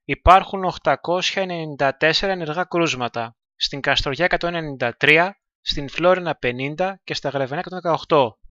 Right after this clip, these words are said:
Σε επίπεδο δήμων, στην Κοζάνη η κατανομή είναι η εξής. Στο Δήμο Κοζάνης, τετρακόσια δεκατέσσερα ενεργά κρούσματα, στο Δήμο Εορδέας, διακόσια εξήντα δύο, στο Βόιο, εκατόν είκοσι τρία, στα Σέρβια, ενενήντα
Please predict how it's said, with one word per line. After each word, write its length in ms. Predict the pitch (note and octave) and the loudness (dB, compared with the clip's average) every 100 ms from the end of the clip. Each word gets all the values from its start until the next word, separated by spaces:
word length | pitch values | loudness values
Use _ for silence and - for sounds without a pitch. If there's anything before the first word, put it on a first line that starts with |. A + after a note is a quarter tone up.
| _ _ | _ _
Σε 300 | - - D#3 | -4 0 2
επίπεδο 500 | D3 G3 G3 G#3 G3 | 2 0 0 0 0
δήμων, 380 | D3 G3+ G3+ D#3 | 0 0 0 -2
στην 220 | - C#3+ | -6 -8
Κοζάνη 460 | C3+ C3 A#2+ F3 G3+ | -6 -2 0 0 0
η 40 | |
κατανομή 520 | G3 E3+ D3 C#3 D3+ | -2 -2 -4 -4 -4
είναι 200 | G3+ G3+ | -4 -2
η 140 | F3+ D#3+ | 0 0
εξής. 560 | D3 - D#3+ A#2 - - | 2 4 4 2 0 -4
Στο 240 | - C3 | -6 -4
Δήμο 260 | B2 G3 G3 | -4 -4 -4
Κοζάνης, 600 | C3 A#2+ D3 D3 F#3+ - | -4 2 4 2 -2 -8
τετρακόσια 840 | D#3+ C#3+ C3+ - F3+ F#3+ - C#3 F#3 C3 | -6 -2 -4 -2 -2 -2 -2 -4 -6 -6
δεκατέσσερα 680 | C#3 - A#2+ - F3 - | -6 -4 -6 -2 -2 0
ενεργά 180 | F#3 D#3+ | -4 -4
κρούσματα, 560 | F#3 D3+ B2+ A#2 A2+ G#2+ _ _ - - - | -2 -2 -2 -2 -4 -6 _ _ -20 -20 -16
στο 200 | - C3+ | -10 -8
Δήμο 220 | B2+ F#3+ | -6 -4
Εορδέας, 720 | F3+ D#3 C#3 C3 E3+ D3+ A#2+ - | 0 0 0 0 2 2 0 -4
διακόσια 540 | C3 C3+ C3 E3+ E3+ | -6 -4 0 0 0
εξήντα 260 | - B2 A#2 | -4 -2 -4
δύο, 400 | A2 C#3 E3+ G3 _ _ _ | 2 2 2 0 _ _ _
στο 320 | - - C3 | -10 -6 -4
Βόιο, 360 | A#2+ E3 F#3+ D#3+ | 2 4 4 2
εκατόν 440 | C3 C3 E3+ E3+ _ | -2 -4 -4 -6 _
είκοσι 440 | - D#3+ C3+ - G#2+ | -18 -6 -2 -2 0
τρία, 420 | C#3 E3+ G3 - _ _ - | 4 4 2 -4 _ _ -12
στα 280 | - - | -4 0
Σέρβια, 500 | B2 - F#3 F#3+ D#3 | 2 4 4 4 2
ενενήντα 580 | C3+ B2 B2+ E3 G3 G3+ | 0 0 -2 0 0 -2